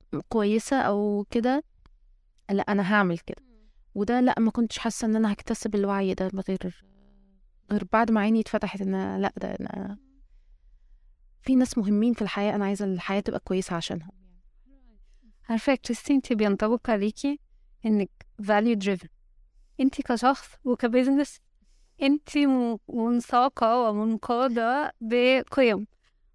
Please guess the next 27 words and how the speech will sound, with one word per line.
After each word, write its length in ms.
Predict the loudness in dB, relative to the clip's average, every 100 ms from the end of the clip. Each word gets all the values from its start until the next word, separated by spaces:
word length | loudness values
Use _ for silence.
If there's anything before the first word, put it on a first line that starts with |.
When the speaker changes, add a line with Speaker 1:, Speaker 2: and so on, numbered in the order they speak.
| _
Speaker 2:
وده 240 | -2 0 2
مهم 360 | 2 -2 -6
أوي. 220 | -6 -10 -14 -20 _ _ _ _ -20
حقيقي 320 | -16 -16 -18 _
بيفرق 380 | -4 0 -2 0
أوي. 80 | -2
Speaker 1:
هنمشي 320 | 0 2 4
هلهليين 640 | 4 4 2 2 2 0
كده. 240 | 0 -2 -4
تعرفي 400 | 0 0 2 0
أنت 140 | 0
هلهلي 540 | 2 4 4 4 2
دي؟ 300 | 0 2 2 2 _ _ -4
<laughs> 280 | -4 _ -6
Speaker 2:
أحلى 260 | -2 -2
حاجة. 340 | -2 -4 -4 -6 -4
<laughs> 800 | -6 -4 -2 -2 -4 -8 -10 -12 -20 _ _ _ _ _ _ _ _ _ _ -4
Speaker 1:
بصي، 240 | -2 -2
كان، 380 | 0 2 2 0
كان 220 | -2 -2
لسه 280 | 0 0 -2
الدحيح 220 | -2 0
Speaker 2:
فعلًا 180 | 2 2
يبقى 380 | 0 -2 -6 -6
في 160 | -8 -18 -20 _
value 840 | -10 0 2 4 2 0 -2 -6 -4
الواحد، 460 | -2 -2 -2 -6